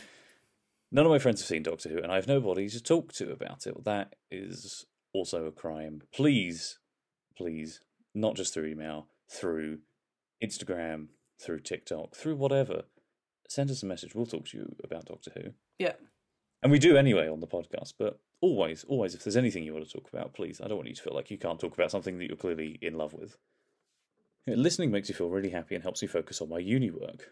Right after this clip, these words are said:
Speaker 1: I'm also autistic, and Doctor Who is one of my special interests, so this podcast holds a special place in my heart already. Looking forward to the next episode already.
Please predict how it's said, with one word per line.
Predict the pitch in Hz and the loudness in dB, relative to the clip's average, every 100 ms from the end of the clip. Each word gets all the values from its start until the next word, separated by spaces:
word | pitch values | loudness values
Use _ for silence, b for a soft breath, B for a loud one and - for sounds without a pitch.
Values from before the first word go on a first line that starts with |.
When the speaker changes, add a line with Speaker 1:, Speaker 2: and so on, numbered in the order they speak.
| b b _ | b b _
Speaker 1:
I'm | 110 117 | 0 0
also | 170 90 | 2 -2
autistic, | 85 80 - - 101 - | -4 -6 -6 -4 -6 -6
and | 101 | 2
Doctor | 117 127 - | 4 4 -2
Who | 78 | -8
is | 76 | -6
one | 85 | -8
of | 78 | -8
my | 82 | -8
special | - 143 139 120 | 0 0 2 0
interests, | 98 - - - - | 0 -4 -6 -10 -6
so | - | -4
this | 90 98 | 0 0
podcast | - 90 - 87 85 - | 0 -6 -6 -10 -10 -12
holds | - 104 104 101 - | 0 4 4 0 -8
a | - | -10
special | - 90 82 | -4 -4 -6
place | - 82 80 | -6 -6 -6
in | 80 | -8
my | 82 | -8
heart | 87 85 - | -4 -2 -2
already. | 98 - - - B B B - | -2 -2 -4 -12 B B B -6
Looking | - | -4
forward | 104 127 110 | 4 6 6
to | |
the | 98 | 2
next | 95 95 - | 2 -4 -2
episode | 87 - 87 | -4 0 0
already. | 85 110 110 101 | 6 6 6 2